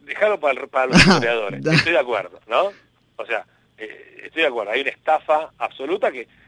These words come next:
Speaker 1: y, y tenemos al Estado controlando virus, que no controla chorro, imagínate lo
Speaker 2: Sí,
Speaker 1: controla un
Speaker 2: bueno,
Speaker 1: virus.
Speaker 2: bueno.
Speaker 1: O sea, ¿no? Entonces, eh,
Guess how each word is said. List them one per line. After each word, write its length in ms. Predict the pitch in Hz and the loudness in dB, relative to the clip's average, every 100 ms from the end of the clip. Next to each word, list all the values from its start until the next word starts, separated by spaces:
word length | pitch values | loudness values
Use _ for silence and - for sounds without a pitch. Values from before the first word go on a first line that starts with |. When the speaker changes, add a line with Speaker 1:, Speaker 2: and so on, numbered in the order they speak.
| _ _ | _ _
Speaker 1:
y, 180 | 113 - | -18 -12
y 120 | 139 - | -12 -6
tenemos 320 | 127 139 170 | -2 0 0
al 60 | 131 | 0
Estado 260 | 170 175 | 0 0
controlando 500 | 139 120 123 135 123 | -2 -6 -4 -4 -4
virus, 320 | 127 110 92 95 | -4 -6 -8 -16
que 80 | |
no 100 | 110 | -12
controla 340 | 113 107 127 113 | -10 -8 -6 -6
chorro, 280 | 127 127 139 | -6 -6 -6
imagínate 460 | 107 107 113 110 | -10 -12 -10 -8
lo 100 | 107 | -4
Speaker 2:
Sí, 160 | 175 202 | -2 0
Speaker 1:
controla 120 | 110 | 0
un 80 | - | 0
Speaker 2:
bueno, 80 | 147 | 0
Speaker 1:
virus. 140 | 139 | 0
Speaker 2:
bueno. 320 | 156 127 104 95 | -2 -2 -6 -12
Speaker 1:
O 40 | |
sea, 140 | 90 - _ _ _ _ _ | -18 -18 _ _ _ _ _
¿no? 280 | 117 165 180 _ | -2 -2 -4 _
Entonces, 280 | 104 113 107 | -10 -8 -8
eh, 160 | 113 | -12